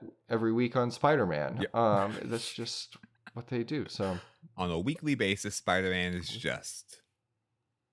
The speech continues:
Speaker 2: dazzling fans.
Speaker 1: Bumping the lamp.
Speaker 2: So,
Speaker 1: Yeah.
Speaker 2: so that is the end of the less traditional Disney song segment. Now we're going into another segment called Movies with Bookends. Current score, Grayson,
Speaker 1: Ooh.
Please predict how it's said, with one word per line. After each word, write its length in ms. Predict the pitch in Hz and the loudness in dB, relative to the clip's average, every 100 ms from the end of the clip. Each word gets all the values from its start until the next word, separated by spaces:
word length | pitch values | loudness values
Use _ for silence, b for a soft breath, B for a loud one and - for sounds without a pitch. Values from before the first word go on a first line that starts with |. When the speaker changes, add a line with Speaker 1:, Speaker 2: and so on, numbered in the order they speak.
| - | -10
Speaker 2:
dazzling 640 | 78 80 87 87 87 82 85 | -2 0 0 -4 -4 -4 -2
fans. 240 | 82 69 | -2 0
Speaker 1:
Bumping 300 | 95 98 95 | -2 -2 -4
the 160 | - 98 | -4 -2
lamp. 500 | 92 78 73 69 - | -2 -2 -4 -6 -6
Speaker 2:
So, 120 | - | -2
Speaker 1:
Yeah. 220 | 98 82 80 - | 0 0 -4 -8
Speaker 2:
so 140 | - | -4
that 220 | 139 165 185 | 2 2 2
is 220 | 160 147 | 2 0
the 240 | 143 151 - | -2 -6 -6
end 340 | 151 160 151 135 - | -4 -2 0 0 2
of 320 | 131 120 113 | 2 2 0
the 200 | 120 117 | -2 -2
less 380 | - 107 123 - | 0 2 2 0
traditional 680 | - 110 98 110 - 95 92 | -8 -4 -2 0 0 0 0
Disney 400 | 85 101 - 101 | 0 -2 0 -2
song 280 | - 82 82 | 0 -2 -2
segment. 400 | 98 90 92 87 | -2 -2 -2 0
Now 360 | 139 214 135 | 0 2 0
we're 180 | 139 117 | -2 -2
going 220 | 110 120 | 0 0
into 580 | 120 117 - 117 117 120 - | 0 -2 -2 -2 0 -2 -4
another 360 | 135 180 220 156 | -2 0 0 0
segment 420 | - 104 110 - | -2 0 -2 -4
called 480 | - 156 156 143 117 b b b | -2 2 4 4 2 b b b
Movies 680 | 95 214 294 156 139 156 151 _ | 2 4 4 4 2 0 -2 _
with 280 | - 180 107 | 2 2 2
Bookends. 760 | 98 226 - - 117 107 98 - | 0 0 -2 0 2 2 0 -2
Current 420 | - 208 240 180 | -2 0 0 -2
score, 360 | - - 180 202 | -4 -2 -2 0
Grayson, 560 | 101 95 95 95 117 | 0 0 0 -2 -2
Speaker 1:
Ooh. 100 | 131 | -4